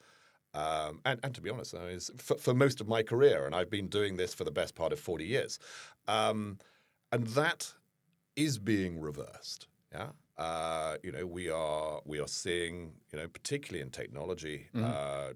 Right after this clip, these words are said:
Speaker 1: trying to, to, you know, to, uh, to, to, to, to deglobalize that and, and, and, and to bring production back to, to, to home markets. Um, that, that's gonna create some challenges. Um,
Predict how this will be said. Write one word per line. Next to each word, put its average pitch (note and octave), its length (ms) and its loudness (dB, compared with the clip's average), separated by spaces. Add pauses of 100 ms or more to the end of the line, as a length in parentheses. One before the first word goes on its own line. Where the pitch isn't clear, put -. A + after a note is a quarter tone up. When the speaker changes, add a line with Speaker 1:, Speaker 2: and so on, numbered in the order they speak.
Speaker 1:
trying F2 320 -2
to, D2 340 -4
to, D#2 180 -6 (520)
you - 80 -6
know, C#2+ 100 -2 (140)
to, E2 320 -4
uh, - 640 -14 (280)
to, - 140 -6 (120)
to, - 120 -6
to, - 300 -8
to F2 120 -4
deglobalize D2+ 800 -2
that D2 340 0
and, C#2 180 -6
and, D2+ 200 -10
and, D2 200 -10
and D2 180 -10
to - 60 -12
bring D2 260 -4
production C#2 500 -8
back C2 340 -4
to, C#2 260 -6
to, - 180 -12
to - 140 -14
home C#2 300 -8
markets. - 640 -10 (420)
Um, D#2+ 560 -2 (960)
that, A2 200 0
that's G2 220 0
gonna G#2 240 0
create G#2+ 420 0
some G#2+ 160 -4
challenges. G#2 720 -6 (140)
Um, E2 1000 -4